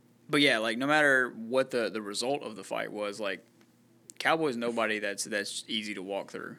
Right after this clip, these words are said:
And, like, yes, Connor, you know, kinda stunned him early with something that wasn't fully intentional, but the,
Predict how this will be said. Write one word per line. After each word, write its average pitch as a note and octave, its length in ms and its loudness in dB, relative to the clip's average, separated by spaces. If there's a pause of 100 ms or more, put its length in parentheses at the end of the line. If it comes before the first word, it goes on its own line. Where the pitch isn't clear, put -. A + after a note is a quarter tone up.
(100)
And, G#2 200 0
like, G2+ 320 -2 (760)
yes, C3+ 420 2
Connor, C3 460 2
you B2 100 -4
know, A#2 100 -2
kinda A#2+ 220 -2
stunned B2+ 340 0
him A2+ 120 -2
early B2+ 460 2
with A#2+ 240 -6
something B2 320 -4
that A2 140 2
wasn't A#2 380 -6
fully B2 360 -4
intentional, D3 600 -4
but A#2+ 160 0
the, G#2 280 -2